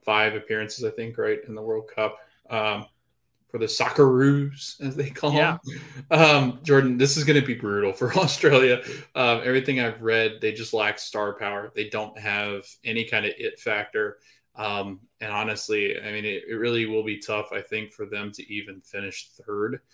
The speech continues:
Speaker 1: because I think if, uh, I can remember correctly, um, watching Tunisia, Tunisia actually has surprised a lot of people, where Australia's got no wow factor. They're not shiny.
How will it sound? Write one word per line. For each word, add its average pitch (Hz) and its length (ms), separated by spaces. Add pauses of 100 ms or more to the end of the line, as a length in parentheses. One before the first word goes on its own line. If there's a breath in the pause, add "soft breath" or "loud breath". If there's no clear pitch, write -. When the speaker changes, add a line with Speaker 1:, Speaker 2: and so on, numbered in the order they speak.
(280 soft breath)
Speaker 1:
because 104 480
I 101 100
think 107 460
if, - 400
uh, 92 200 (300)
I 117 120
can 107 160
remember 98 340
correctly, 110 480 (360 loud breath)
um, 101 420 (100)
watching 110 380
Tunisia, 107 580
Tunisia 110 680
actually 104 440
has 101 180
surprised 101 560
a 139 40
lot 139 140
of 139 60
people, 147 380
where 113 240
Australia's 110 600
got 110 260
no 107 240
wow 104 240
factor. 107 580
They're 104 120
not 104 220
shiny. 107 540